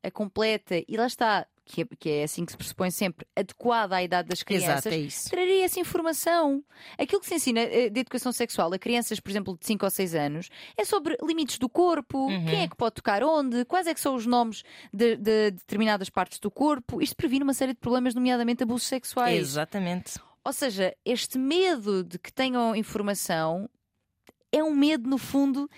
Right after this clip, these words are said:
Speaker 1: de se perder o mundo como ele é.
Speaker 2: Exatamente.
Speaker 1: Nos modelos que sempre teve de homens casam com mulheres, têm filhos, mulheres são mães de família, pais são provedores e tudo aquilo que põe em risco esse modelo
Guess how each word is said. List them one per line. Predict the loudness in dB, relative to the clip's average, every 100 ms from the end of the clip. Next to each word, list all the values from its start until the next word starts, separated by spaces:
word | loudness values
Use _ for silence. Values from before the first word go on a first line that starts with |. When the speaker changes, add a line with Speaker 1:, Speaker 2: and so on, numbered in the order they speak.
| -20 -12
Speaker 1:
de |
se | -8 -6
perder | -4 -2 2 4 4
o | 4
mundo | 4 4 2 -2
como | -2 2
ele | 2 4 4 2
é. | -4 -8
Speaker 2:
Exatamente. | -6 -8 -10 -10 -12 -2
Speaker 1:
Nos | 0 4
modelos | 4 4 4 4 0 -6
que | -4
sempre | -2 -2 -2
teve | 0 0 0 -8
de | -4 -4 -2 2
homens | 4 4 0 -2
casam | 0 0 0 -2 -4
com | -4 -4
mulheres, | -2 0 0 0 -6 -12 -20 _ 0
têm | 2 2 0
filhos, | -2 0 2 2 2
mulheres | 2 2 2 0 0
são | 0
mães | 0 0 0 0
de | -6
família, | -2 0 2 2 4 2 0 -4 -20 -6 0
pais | 0 0 -2
são | 0 0
provedores | 0 0 0 0 2 4 4 0 -12 -20 -8
e | -6
tudo | 0 0
aquilo | 0 -2 -4
que | -4
põe | -2 -2 0 0
em |
risco | 0 0 0 -4 -4 -4 -2
esse | -2 0 -2
modelo | -2 0 2 2 2 -2